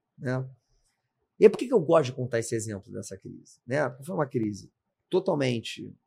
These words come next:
é, erramos tentando acertar, né? Assim, ninguém ali era pedófilo, ninguém ali quis fazer isso, né? Explicamos aquilo. E quando passou a crise, pra mim, eu vim em consciência, né? Eu falei assim, "Cara,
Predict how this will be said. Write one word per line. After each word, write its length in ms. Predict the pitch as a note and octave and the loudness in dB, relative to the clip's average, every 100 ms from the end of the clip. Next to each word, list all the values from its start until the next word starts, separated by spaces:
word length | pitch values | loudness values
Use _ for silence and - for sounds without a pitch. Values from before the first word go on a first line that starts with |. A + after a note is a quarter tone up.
| _ - | _ -16
é, 500 | G#2+ G2 F2+ - B2 | -12 -10 -12 -4 0
erramos 320 | B2 E3 E3+ | 4 2 2
tentando 300 | D3+ C3 D3 | -2 -2 -2
acertar, 540 | C3+ B2+ - A2+ D#3 | -2 -4 0 0 2
né? 120 | G3+ | -2
Assim, 160 | D#3 A2 | -6 -8
ninguém 300 | A2 A2 C#3+ | -6 -2 0
ali 200 | A#2+ B2 | 2 2
era 100 | A#2+ | 2
pedófilo, 760 | G#2+ B2+ G#2+ A#2 D3 - A#2 A2 | 0 0 6 8 6 4 -2 -2
ninguém 220 | A2 A2+ | -6 -6
ali 160 | A#2 A#2+ | -2 -2
quis 280 | - D#3+ E3+ | -4 -6 -4
fazer 320 | - A2 G#2 | -2 -2 -2
isso, 360 | G#2 G#2 - - A#3 | -4 -6 -10 -16 -16
né? 220 | A#2 A2+ - _ _ _ _ _ _ _ _ | -14 -14 -16 _ _ _ _ _ _ _ _
Explicamos 680 | G3 - A3+ - E3+ C#3 C3 | -2 2 0 2 2 4 2
aquilo. 480 | C3 D#3 F#3 A#2+ - _ _ _ _ | 0 4 6 4 -2 _ _ _ _
E 80 | A3 | -2
quando 200 | D4 D#4+ | 0 2
passou 260 | B3 F3 - | 2 4 2
a 40 | |
crise, 640 | B2+ D#3 G#3+ G3+ A#2+ A2+ - _ _ _ _ _ | 2 0 0 0 -2 -6 -16 _ _ _ _ _
pra 160 | F#3 F#3+ | 2 4
mim, 280 | G#3 B3+ A#3 | 4 0 2
eu 140 | F3+ | 4
vim 200 | E3 F#3 A3 | 4 0 -4
em 60 | |
consciência, 840 | G3+ F#3+ C#3 C#3+ D3+ D#3+ - G#2 - _ _ - | -4 -4 -4 -2 -2 -4 -6 -8 -12 _ _ -8
né? 180 | A#2+ D3 D#3 - | -4 -4 -4 -10
Eu 60 | |
falei 120 | C3 E3 | -10 -10
assim, 140 | E3+ | -6
"Cara, 400 | F#3+ G3 C3+ A2 | 0 2 0 -2